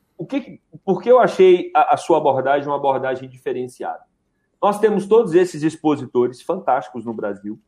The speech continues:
que oferecem, é, rodízios com carnes de primeira,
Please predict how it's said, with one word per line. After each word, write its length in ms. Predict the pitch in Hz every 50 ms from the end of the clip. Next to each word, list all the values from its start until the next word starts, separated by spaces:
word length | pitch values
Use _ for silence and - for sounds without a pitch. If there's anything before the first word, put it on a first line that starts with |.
| _ _ _ _ _ _ _ _ _ _ _ _
que 540 | _ - 170 185 196 214 190 196 - - _ _ _
oferecem, 800 | 165 170 170 - 175 151 147 156 170 170 - 185 180 185 180 - _ _ _ _
é, 340 | - 131 135 139 135 135 120
rodízios 920 | - 147 147 127 107 110 139 170 185 165 160 185 190 190 - - _ _ _ _ _
com 260 | - 151 151 147 151
carnes 480 | _ - 139 143 147 156 151 147 135 120
de 100 | 127 -
primeira, 520 | - - 170 156 127 107 98 85 -